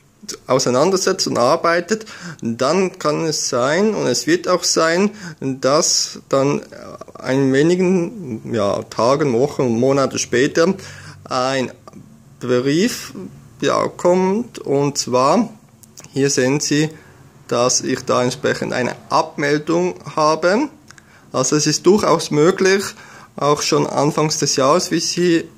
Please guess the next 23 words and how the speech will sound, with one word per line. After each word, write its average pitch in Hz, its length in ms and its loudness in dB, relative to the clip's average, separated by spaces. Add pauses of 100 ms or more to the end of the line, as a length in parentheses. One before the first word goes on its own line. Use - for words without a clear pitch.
(220)
hier 165 320 -2
erkennen 156 520 -2
können, 156 380 2 (520)
dass 135 460 0 (260)
man 123 500 0
da, 123 440 2 (160)
also 120 260 -6
in 117 60 -2
diesem 123 260 -4
Fall 120 200 0 (360)
ist - 220 -6
ja 131 80 0
das 117 200 -4
auf 101 140 -6
mich 131 220 -2
bezogen, 143 600 2 (400)
ja, 123 380 -2 (880)
dass - 220 -4
man 127 240 2
da 123 260 2
entkommen 147 560 -2
kann 185 360 0 (360)
und, 139 720 -2